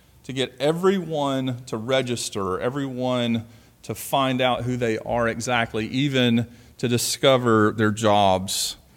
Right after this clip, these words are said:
Now, most historians would say at this point what he was doing is one of two things. He was either, either trying to show his political power,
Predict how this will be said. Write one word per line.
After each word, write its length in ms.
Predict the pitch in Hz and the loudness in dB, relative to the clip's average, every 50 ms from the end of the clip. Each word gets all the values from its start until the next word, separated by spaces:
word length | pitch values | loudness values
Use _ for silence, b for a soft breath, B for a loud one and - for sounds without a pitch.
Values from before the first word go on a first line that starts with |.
| b b b b b b b b b | b b b b b b b b b
Now, 260 | b 139 139 139 139 143 | b 4 6 8 8 6
most 380 | 143 147 151 160 165 165 - | 6 6 6 6 4 4 0
historians 560 | 165 147 - - - 165 170 165 160 156 139 | -2 -2 -2 0 2 4 4 6 4 4 2
would 140 | 131 117 117 | -2 -4 -4
say 240 | - - 196 185 170 | -4 -2 0 0 0
at 80 | 151 - | 0 -2
this 160 | 135 - - | -6 -8 -10
point 460 | - - - 196 190 185 170 165 151 | -10 -8 -4 -2 0 0 0 0 0
what 100 | 143 147 | -2 -2
he 80 | 143 147 | -2 -2
was 140 | 143 127 117 | -2 -4 -4
doing 280 | 120 156 170 180 165 | -2 0 0 2 0
is 120 | 147 127 120 | 0 -2 -2
one 200 | 120 143 151 156 | 0 0 2 2
of 120 | 147 - | 0 -2
two 140 | - 131 113 | -4 -8 -8
things. 680 | 120 - 185 156 139 117 98 98 101 - - - - _ b b b b b b b b b b b b | -6 -4 -4 -4 -2 -4 -4 -6 -8 -10 -10 -12 -14 _ b b b b b b b b b b b b
He 80 | - 170 | 0 2
was 100 | 165 170 | 4 4
either, 220 | 180 180 175 170 175 - | 6 4 4 2 -2 -4
either 220 | - 160 160 165 156 | 0 2 2 2 2
trying 220 | 160 - 180 165 | 0 0 0 0
to 80 | 147 135 | 0 0
show 260 | - - - 160 151 | 0 0 2 2 2
his 140 | 156 151 - | 2 0 -2
political 520 | - - - 139 147 170 170 160 160 131 | -6 -4 -2 2 2 2 2 0 -2 -6
power, 560 | - - - 151 113 113 131 165 196 269 269 | -8 -4 -2 0 2 2 2 0 0 -2 -4